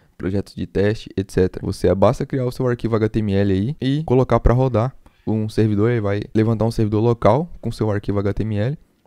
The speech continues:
e aí, toda vez que você salvar, ele vai fazer o hot reload automaticamente. Live Share. Imagine um jogo onde você gerencia sua base e você consegue chamar seus amigos pra te ajudar <laughs> ou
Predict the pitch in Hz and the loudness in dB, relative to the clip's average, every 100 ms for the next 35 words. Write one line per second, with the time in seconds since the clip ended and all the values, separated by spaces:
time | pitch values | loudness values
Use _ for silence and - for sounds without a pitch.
0 | _ - 147 139 143 156 - 151 147 - | _ -4 0 0 0 -2 -2 -2 -4 -4
1 | 135 - 131 110 117 131 131 127 120 123 | -4 0 -2 2 2 2 0 -2 -2 -2
2 | 120 117 127 - 110 113 120 107 - _ | 0 -2 0 -2 2 2 0 -6 -12 _
3 | 104 104 117 120 120 110 98 - _ _ | -2 -2 -4 -2 -2 -2 -4 -10 _ _
4 | 104 113 143 139 - - 80 62 - 120 | 0 2 2 -2 -4 -2 0 0 -2 0
5 | 120 170 208 120 104 127 147 - 120 120 | 2 4 2 4 4 4 4 0 0 0
6 | 120 123 123 139 120 - 143 - 123 95 | 0 0 2 0 -2 -2 -2 2 2 4
7 | 98 107 110 110 - - 110 107 113 110 | 2 2 -2 -4 -4 -4 0 0 0 -2
8 | 107 110 113 98 101 104 110 - _ - | 0 2 2 2 0 0 -4 -12 _ 0
9 | 110 - 120 143 95 90 - 117 165 | 0 2 -2 2 2 2 0 0 0